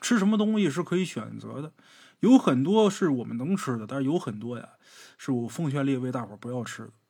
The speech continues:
自古就有很多圣贤呐，他对很多，呃，吃的东西是很讲究的。比如说啊，不吃黑鱼肉，不吃雁肉，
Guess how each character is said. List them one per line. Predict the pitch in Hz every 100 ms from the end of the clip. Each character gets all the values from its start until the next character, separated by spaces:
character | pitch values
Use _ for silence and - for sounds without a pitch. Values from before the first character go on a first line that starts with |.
| _ _ _ _
自 | - - 247
古 | 170 160
就 | 214
有 | 202
很 | 202
多 | 131 160
圣 | - 170
贤 | 123 110
呐， | 117 117
他 | 170
对 | 170 220
很 | 196 117
多， | 127 175 180 - - - - _
呃， | 139 135 135
吃 | 127 - 190
的 | 190
东 | 151 156
西 | 151
是 | 135
很 | 139 147
讲 | 147 107 98
究 | 113
的。 | 113 _ _ _ _
比 | 151
如 | 165 226
说 | 185 175
啊， | 131 135 - - - _ _ _ _
不 | -
吃 | 196 -
黑 | 190 - 202
鱼 | 165
肉， | 165 185 151 - _ _ _ _ _ _ _
不 | - 226
吃 | - 214
雁 | 185 254 208 113
肉， | 123 127